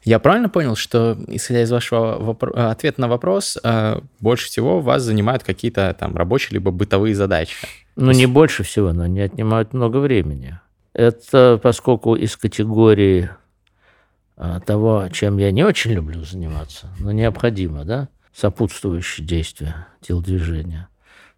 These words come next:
Speaker 2: Ну вот, я их тяжелее переживаю, поэтому они у меня, <laughs>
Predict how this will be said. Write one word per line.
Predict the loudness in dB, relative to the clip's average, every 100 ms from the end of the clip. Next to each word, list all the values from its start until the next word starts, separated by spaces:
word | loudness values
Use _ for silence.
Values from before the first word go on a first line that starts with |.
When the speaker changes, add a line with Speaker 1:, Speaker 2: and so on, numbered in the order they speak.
| _
Speaker 2:
Ну | -4 0 2 2
вот, | 2 0 -2
я | -2 0
их | 0 0
тяжелее | 0 2 2 0
переживаю, | 0 0 0 0 0 0
поэтому | -4 -4 -6
они | -6 -4
у | -4
меня, | -4 -6 -12 _
<laughs> | -10